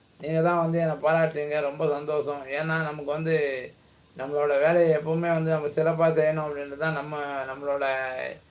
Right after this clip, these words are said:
எய்மே. So, நம்ம செய்யற வேலையை தினமும் நம்மளோட வேலையை வந்து கரெக்டா பண்ணிட்டு போயிட்டே இருக்கணும். இதுதான் வந்து, அஹ், எனக்கும் பிடிக்கும், என்னை சேர்ந்த என் நண்பர்களுக்கும் பிடிக்கும். ஏன்னா வந்து அது அப்படிதான்.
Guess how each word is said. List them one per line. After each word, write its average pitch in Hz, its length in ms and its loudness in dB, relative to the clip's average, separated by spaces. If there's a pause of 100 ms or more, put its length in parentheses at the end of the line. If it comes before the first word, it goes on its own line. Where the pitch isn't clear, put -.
(420)
எய்மே. 160 440 6 (440)
So, 143 120 0
நம்ம 143 180 -4
செய்யற 160 260 6
வேலையை 170 420 6
தினமும் 175 540 0 (100)
நம்மளோட 151 280 0
வேலையை 156 440 6
வந்து 160 180 -2
கரெக்டா 160 440 0
பண்ணிட்டு 156 400 -2
போயிட்டே 147 380 2
இருக்கணும். 139 300 -4 (440)
இதுதான் 160 360 0
வந்து, 160 400 -2 (500)
அஹ், 139 300 -2
எனக்கும் 180 360 2
பிடிக்கும், 175 600 2
என்னை 147 300 -2
சேர்ந்த 160 340 4
என் 156 160 4
நண்பர்களுக்கும் 160 680 4
பிடிக்கும். 143 480 -4 (160)
ஏன்னா 156 220 -2
வந்து 147 220 0
அது 139 140 2
அப்படிதான். 139 380 -2